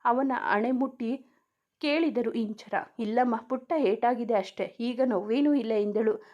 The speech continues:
ಪೋಸ್ಟ್ ಮಾರ್ಟಮ್ ಮುಗಿದ ನಂತರ ಡಿಸ್ಚಾರ್ಜ್ ಪ್ರೊಸೀಜರ್ ಮುಗಿಸಿ ಸುಲೋಚನಾ ಅವರ ಮೃತ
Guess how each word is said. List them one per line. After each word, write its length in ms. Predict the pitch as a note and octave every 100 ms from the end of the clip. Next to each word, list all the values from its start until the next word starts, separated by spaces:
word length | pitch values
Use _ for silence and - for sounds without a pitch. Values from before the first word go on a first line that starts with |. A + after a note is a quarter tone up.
| _
ಪೋಸ್ಟ್ 340 | - F#4 F#4 C#4
ಮಾರ್ಟಮ್ 340 | A#3 A#3+ B3+
ಮುಗಿದ 260 | A3 C#4 D4+
ನಂತರ 320 | C#4 A3+ A#3 A3+
ಡಿಸ್ಚಾರ್ಜ್ 480 | A3 - - C#4 C#4+
ಪ್ರೊಸೀಜರ್ 580 | A3 B3+ C4+ B3 A#3+
ಮುಗಿಸಿ 520 | A#3+ G#3+ C4 - B3 B3
ಸುಲೋಚನಾ 600 | C4 D4+ D#4+ - C4 A#3+
ಅವರ 180 | A3+ A3+
ಮೃತ 280 | A3 A3